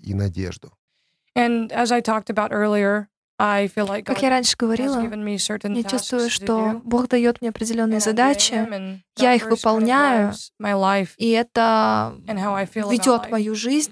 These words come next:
Speaker 3: и это то, как я чувствую себя по поводу вообще
Speaker 2: So,
Speaker 3: жизни своей.
Speaker 2: by, by serving other people, I want to help
Speaker 3: Когда я
Speaker 2: them
Speaker 3: помогаю другим
Speaker 2: reach
Speaker 3: людям, я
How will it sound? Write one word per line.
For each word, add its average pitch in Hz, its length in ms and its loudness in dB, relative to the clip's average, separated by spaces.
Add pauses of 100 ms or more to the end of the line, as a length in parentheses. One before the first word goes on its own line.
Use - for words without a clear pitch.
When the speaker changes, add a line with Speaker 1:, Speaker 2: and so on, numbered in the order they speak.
(160)
Speaker 3:
и 240 120 -4
это 233 180 0
то, 233 160 0
как - 240 -6
я 220 100 -2
чувствую 220 560 -8
себя 226 400 -2
по 233 80 -14
поводу 214 400 -10
вообще 208 240 -8
Speaker 2:
So, 220 40 -4
Speaker 3:
жизни 208 280 -4
своей. - 480 -12
Speaker 2:
by, 233 260 -2
by 233 180 -2
serving 247 340 0
other 247 120 0
people, 254 300 -2
I 208 140 0
want 202 240 -2 (240)
to 220 80 -6
help 214 140 0
Speaker 3:
Когда 220 120 4
я 220 60 4
Speaker 2:
them - 20 -2
Speaker 3:
помогаю 240 400 4
другим 262 280 -2
Speaker 2:
reach 240 40 -4
Speaker 3:
людям, 254 240 -2
я 240 380 0